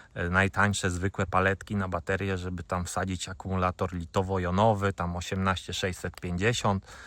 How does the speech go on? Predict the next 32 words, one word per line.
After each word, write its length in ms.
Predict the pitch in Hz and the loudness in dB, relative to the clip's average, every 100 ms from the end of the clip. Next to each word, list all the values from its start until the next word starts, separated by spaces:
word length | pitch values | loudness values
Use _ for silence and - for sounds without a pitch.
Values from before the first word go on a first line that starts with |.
| - - | -18 -4
dodać 400 | 101 113 101 92 | 4 6 6 4
układ 380 | 107 120 110 95 | 0 0 4 2
generujący 800 | 92 101 95 95 95 98 95 87 | 4 4 4 4 4 2 2 -2
prąd 500 | - 98 113 110 - - - - - - | 0 4 6 4 0 -10 -16 -14 -18 -10
i 100 | 90 | -4
to 120 | 101 | -4
fajnie 380 | - 104 101 92 | 4 6 6 4
działa, 380 | 101 113 113 101 | 6 6 4 2
ale 200 | 104 101 | 2 4
ja 120 | 104 | 4
uznałem, 520 | 104 101 107 107 104 | 4 4 4 4 2
że 120 | 117 | -2
w 60 | - | -4
sumie 300 | - 110 104 | -2 0 0
po, 180 | - 98 - - - - - - - | -4 -8 -10 -18 -18 -20 -20 -16 0
po 100 | 143 | 4
co 140 | 180 | 4
mi 140 | 131 | 4
się 140 | 131 131 | 4 4
mam, 300 | 113 104 101 - | 4 4 -2 -4
po 100 | 135 | -4
co 160 | - 165 | 2 2
mi 100 | 135 | 2
się 140 | 110 | 0
bawić 520 | 101 101 104 101 92 | 6 8 8 4 -6
w 100 | - | -4
jakieś 320 | 98 92 101 | -4 -2 -4
tam 180 | - 95 | 0 0
przerabianie, 760 | 92 - 98 92 90 110 110 95 - - - | 0 0 0 2 2 2 2 0 -4 -18 -4
zamawianie 600 | 90 101 101 104 123 107 | 2 4 6 6 4 2
z 80 | 104 | 0
AliExpress, 800 | 95 98 110 - - 120 110 | -2 0 -2 -2 -6 -2 -2